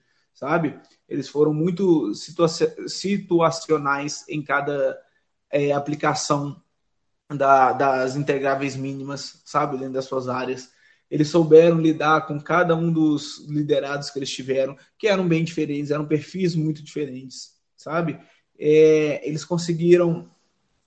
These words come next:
enfrentar essa dificuldade que é o covid, né? Que tá sendo, é, esse ano de dois mil e vinte, sabendo inspirar novas pessoas a se manterem dentro do escritório agora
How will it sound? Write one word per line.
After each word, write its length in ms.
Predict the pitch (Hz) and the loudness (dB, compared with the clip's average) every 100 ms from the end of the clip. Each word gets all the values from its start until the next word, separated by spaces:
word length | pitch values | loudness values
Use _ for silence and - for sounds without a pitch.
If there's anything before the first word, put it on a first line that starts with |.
| - | -8
enfrentar 680 | 208 240 202 190 - 175 208 | -4 -4 -4 -6 -2 0 2
essa 140 | 202 | 0
dificuldade 800 | 170 - 175 170 151 160 156 - _ _ _ | -6 -4 -2 0 2 2 0 -8 _ _ _
que 160 | - 151 | -4 4
é 60 | |
o 140 | 170 170 | 4 4
covid, 580 | 165 131 151 175 135 | 0 -4 -6 -6 -6
né? 160 | 131 143 | -10 -10
Que 100 | 135 | -6
tá 180 | 151 165 | -2 -2
sendo, 640 | - - 165 196 165 127 - _ _ | -2 -4 -2 -2 -2 -6 -16 _ _
é, 240 | 143 139 - | -8 -6 -2
esse 320 | 156 - 151 | 0 0 0
ano 220 | 156 170 | 0 0
de 80 | 143 | -2
dois 180 | 151 143 | -4 -8
mil 160 | 147 | -8
e 40 | 135 | -10
vinte, 520 | 131 156 165 170 - _ _ | -8 -6 -6 -8 -16 _ _
sabendo 720 | - 160 151 165 165 160 - _ | -4 -2 2 2 2 0 -8 _
inspirar 760 | 190 240 - - 180 165 185 190 | -6 -6 -8 4 4 6 4 4
novas 320 | 185 185 175 | 4 4 2
pessoas 560 | 170 156 - 160 170 151 | 0 -4 -2 2 2 2
a 80 | |
se 160 | 151 165 | -2 -6
manterem 560 | 156 151 - 165 180 175 | -6 -6 0 2 4 2
dentro 280 | 170 165 | 0 -4
do 60 | 156 | -8
escritório 520 | 165 - 151 156 156 | -10 -10 -8 -4 -2
agora 400 | 147 143 135 135 | -2 -4 -6 -6